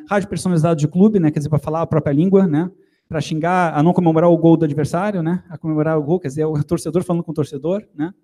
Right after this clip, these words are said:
Plataforma de ingressos, né? A gente opera hoje, ah, já vários, ah, vários processos. Aqui a gente opera aqui no Rio, ah, como tô dando um exemplo, o Teatro, Teatro Bradesco que a gente opera, ah,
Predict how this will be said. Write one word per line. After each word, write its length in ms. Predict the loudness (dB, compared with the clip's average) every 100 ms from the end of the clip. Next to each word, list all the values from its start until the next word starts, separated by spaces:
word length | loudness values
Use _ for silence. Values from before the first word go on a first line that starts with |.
| _ _ _ -2
Plataforma 420 | 0 2 2 4
de 100 | 4
ingressos, 720 | 4 6 6 4 0 -10 -14 -10
né? 160 | -6 -4
A 100 | -2
gente 280 | -2 0 -2
opera 340 | -2 -2 2
hoje, 380 | 4 4 0 -6 -14 _ _ _ _
ah, 480 | -8 -4 -2 -2 -2
já 180 | -2 -2
vários, 560 | 0 0 0 -2 -4 -10
ah, 340 | -4 0 2 0
vários 420 | 0 0 0 -4 -10 -10 -4
processos. 420 | -4 -2 -2 -2
Aqui 100 | -8
a 20 |
gente 80 | -6
opera 180 | -4 -2
aqui 180 | 0
no 100 | 2
Rio, 420 | 6 8 8 6 -2 -20 -12
ah, 220 | -6 -6 -8 _
como 140 | -8 -6
tô 180 | -6 -6
dando 260 | -2 2
um 80 | 4
exemplo, 260 | 4 4 2
o 40 |
Teatro, 540 | 2 -2 4 2 2 -4
Teatro 200 | -6 -2
Bradesco 260 | 0 0
que 40 | 0
a 40 |
gente 140 | -2 -4
opera, 680 | -8 -4 -2 -2 -2 -2 -6 _ _ -8
ah, 160 | -4